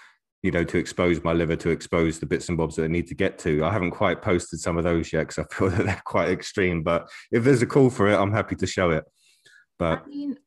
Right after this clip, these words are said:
Speaker 2: all that's swimming around in my head at, at the moment is there must have been obviously a first time that you saw those images. So do you, do you remember how that felt? Do you remember what the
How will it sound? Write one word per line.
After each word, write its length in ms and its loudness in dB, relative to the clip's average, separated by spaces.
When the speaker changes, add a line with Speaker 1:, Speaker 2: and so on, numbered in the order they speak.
Speaker 2:
all 220 -10
that's 180 -12
swimming 380 -8
around 240 -2
in 100 -10
my 120 -4
head 220 -8
at, 100 -14
at 140 -12
the 60 -8
moment 480 -2
is 420 -12
there 160 -2
must 300 0
have 180 -10
been 120 -4
obviously 320 -10
a 40 -10
first 500 -10
time 540 -10
that 120 -12
you 260 -8
saw 240 -10
those 340 -12
images. 640 -12
So 220 -6
do 100 -10
you, 140 -4
do 140 -10
you 80 -4
remember 240 0
how 180 -2
that 220 -4
felt? 340 -8
Do 80 -14
you 60 -6
remember 220 2
what 100 -8
the 80 -14